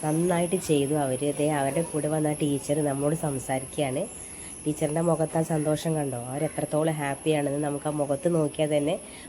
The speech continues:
മനസ്സിലാക്കാൻ കഴിയും. നമ്മുടെ മക്കളോട് ചോദിക്കുകയാണ്, "നിങ്ങൾക്ക് ഞങ്ങളെ ഇഷ്ടമായോ? എങ്ങനെയുണ്ടായിരുന്നു ഞങ്ങളുടെ പാട്ട്?"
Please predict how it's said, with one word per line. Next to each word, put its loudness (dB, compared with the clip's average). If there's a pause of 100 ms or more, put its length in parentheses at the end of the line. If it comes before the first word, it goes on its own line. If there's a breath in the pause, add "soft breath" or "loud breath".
(120)
മനസ്സിലാക്കാൻ 2
കഴിയും. -4 (1800)
നമ്മുടെ 2
മക്കളോട് 2
ചോദിക്കുകയാണ്, 2
"നിങ്ങൾക്ക് 2
ഞങ്ങളെ 4
ഇഷ്ടമായോ? 0
എങ്ങനെയുണ്ടായിരുന്നു 0
ഞങ്ങളുടെ -2
പാട്ട്?" -2